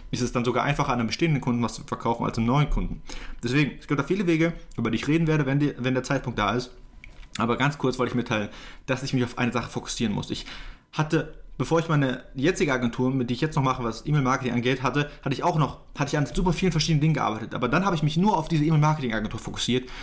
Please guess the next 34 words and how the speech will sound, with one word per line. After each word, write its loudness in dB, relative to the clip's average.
und 2
es 0
hat 2
wirklich 0
Spaß 0
gemacht -4
auch. -8
Obwohl 2
es -2
noch 4
nicht 4
so 2
gut 0
lief, 2
hat 0
es 0
Spaß 0
gemacht, -2
weil 2
mein 4
Kopf -2
frei 0
war. 0
Mein -2
Kopf -2
hatte -2
ein 2
Ziel, 0
mit 0
dem 4
es 0
sich 0
auseinandersetzen 2
sollte. -2